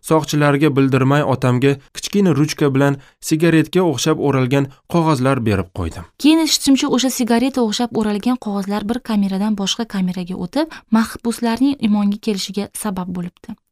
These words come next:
Speaker 2: Va nihoyat, Xudo mening ibodatlarimga javob berdi. Otamni muddatidan oldin ozod qilishdi. Bir kuni maktabdan kelganimda uyda otamni ko'rib haddan ziyod quvondim. O'sha kuni hammamiz quvondik.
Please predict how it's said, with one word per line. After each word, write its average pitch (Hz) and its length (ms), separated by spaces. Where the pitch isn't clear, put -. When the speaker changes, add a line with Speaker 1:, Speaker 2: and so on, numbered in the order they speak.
Speaker 2:
Va 214 120
nihoyat, 214 540
Xudo 233 260
mening 277 300
ibodatlarimga 196 720
javob 180 320
berdi. 180 320
Otamni 190 400
muddatidan 196 560
oldin 202 320
ozod 202 360
qilishdi. 180 520
Bir 247 160
kuni 254 260
maktabdan 233 540
kelganimda 202 600
uyda 202 420
otamni 208 420
ko'rib 220 320
haddan 196 440
ziyod 185 380
quvondim. 180 420
O'sha 190 200
kuni 208 220
hammamiz 214 580
quvondik. 180 460